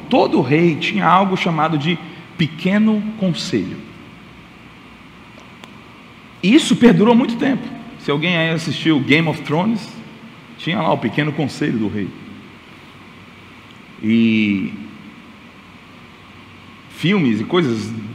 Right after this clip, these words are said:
que mostram reinos da antiguidade, mesmo posteriores à época de João, sempre havia o rei, a sala do trono, mas havia sempre uma antessala onde se reunia o pequeno conselho, os conselheiros do rei.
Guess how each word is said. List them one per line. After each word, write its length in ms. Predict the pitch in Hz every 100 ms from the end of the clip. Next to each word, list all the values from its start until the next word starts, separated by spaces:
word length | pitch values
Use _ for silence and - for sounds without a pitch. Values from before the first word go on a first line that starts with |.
| -
que 80 | 135
mostram 420 | 147 175 - 117
reinos 460 | 110 175 208 139 120
da 60 |
antiguidade, 580 | 120 101 110 104 139 131
mesmo 420 | 151 254 180 143
posteriores 720 | - 180 - 185 151 214 190
à 60 | 139
época 220 | 151 147
de 100 | 139
João, 360 | 123 120 110 - - - - - -
sempre 340 | - 233 220
havia 320 | 185 190 196
o 60 | 127
rei, 840 | 123 139 117 120 285 339 - - - -
a 60 |
sala 340 | - - 147 220
do 80 | 196
trono, 400 | 147 156 175 - - -
mas 160 | 147 160
havia 240 | 165 220
sempre 280 | - 233 220
uma 300 | 208 202 208
antessala 880 | 269 240 214 - 185 139 185 220 - - - - - -
onde 260 | 135 139
se 140 | - 151
reunia 520 | 151 180 151 175 185
o 80 | 156
pequeno 400 | 180 - 196 190
conselho, 460 | 185 170 - 131 110
os 120 | -
conselheiros 880 | 190 175 170 156 190 220 175 120 113
do 100 | 98
rei. 240 | - 69